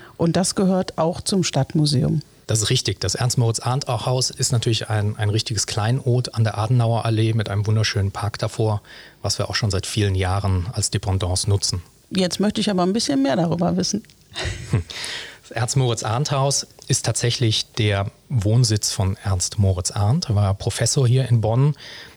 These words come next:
Speaker 2: Der Bau des Hauses wurde schon achtzehnhundertachtzehn, Gründungsjahr der Universität, in Auftrag gegeben. Und nach seiner Fertigstellung wohnte hier eben Ernst Moritz Arndt. Das ist also eine der letzten, oder es ist die letzte Professorenvilla,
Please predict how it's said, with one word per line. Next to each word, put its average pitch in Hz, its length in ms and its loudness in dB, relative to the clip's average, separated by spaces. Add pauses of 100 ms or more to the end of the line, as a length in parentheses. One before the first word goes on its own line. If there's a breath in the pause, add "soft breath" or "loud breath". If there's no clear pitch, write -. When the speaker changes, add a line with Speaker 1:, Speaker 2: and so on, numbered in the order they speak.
(120)
Speaker 2:
Der 101 80 0
Bau 104 180 0
des - 200 0
Hauses 107 360 0
wurde 104 160 0
schon 101 200 -2
achtzehnhundertachtzehn, 117 1040 0 (220)
Gründungsjahr 101 540 2
der 101 100 0
Universität, 104 800 2
in 107 80 2
Auftrag 135 460 0
gegeben. 131 580 2
Und 95 120 2
nach 104 100 2
seiner 107 240 2
Fertigstellung 104 720 2
wohnte 98 220 2
hier 98 200 4
eben 92 320 0
Ernst - 300 -2
Moritz 95 240 0
Arndt. 117 360 2
Das - 100 -4
ist - 160 -2
also 107 180 2
eine 104 240 2
der 98 140 0
letzten, 104 520 2
oder 104 180 0
es 90 100 -2
ist - 200 -4
die 123 60 2
letzte 104 540 2 (100)
Professorenvilla, 101 1080 0